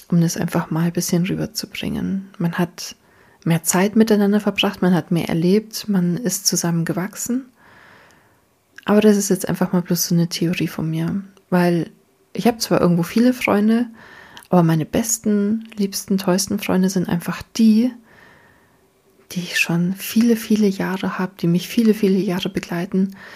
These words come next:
Und ich bin mitunter eine sehr, sehr schlechte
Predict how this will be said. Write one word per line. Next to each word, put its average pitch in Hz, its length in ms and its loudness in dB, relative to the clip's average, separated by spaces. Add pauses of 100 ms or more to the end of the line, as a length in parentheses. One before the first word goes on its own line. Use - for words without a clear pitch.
(320)
Und 180 100 2
ich 180 120 0
bin 185 160 6
mitunter 170 460 -2
eine 156 240 -4
sehr, 226 600 2 (220)
sehr 190 560 0
schlechte 185 720 -2